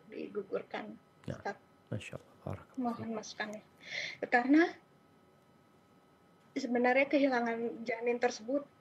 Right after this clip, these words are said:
Speaker 1: itu sudah cukup sedih, Ustaz. Karena seorang ibu pasti merasa bersalah kenapa janin tersebut sampai tidak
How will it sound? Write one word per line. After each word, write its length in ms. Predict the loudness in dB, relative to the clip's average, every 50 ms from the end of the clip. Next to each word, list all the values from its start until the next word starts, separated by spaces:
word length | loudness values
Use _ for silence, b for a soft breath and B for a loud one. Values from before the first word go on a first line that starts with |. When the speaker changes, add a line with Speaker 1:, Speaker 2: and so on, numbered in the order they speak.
| _ _ _ _ _ _ -18
Speaker 1:
itu 160 | -16 -8 -8
sudah 240 | -2 2 4 4 4
cukup 400 | 2 0 -6 -8 -10 -10 -10 -8
sedih, 320 | -2 -2 -2 0 0 -4 -6 -8
Ustaz. 320 | -12 -12 -12 -12 -12 -12 -8 _
Karena 320 | -4 -2 0 0 0 0 -2 -6 -12 -20 _ _ _ _ _ _ _ _ _ _ _
seorang 560 | -14 -14 -6 2 4 4 6 6 4 4 2
ibu 80 | 4 4
pasti 240 | 4 6 8 6
merasa 240 | 6 6 4 0 -2
bersalah 400 | -2 -2 -2 0 2 2 2 4
kenapa 320 | 2 0 -2 -2 0 0 4
janin 240 | 4 4 4 2
tersebut 320 | -2 -4 -4 0 0 0 0
sampai 320 | 0 -4 -2 -2 -2 -2
tidak 160 | -2 -4 -4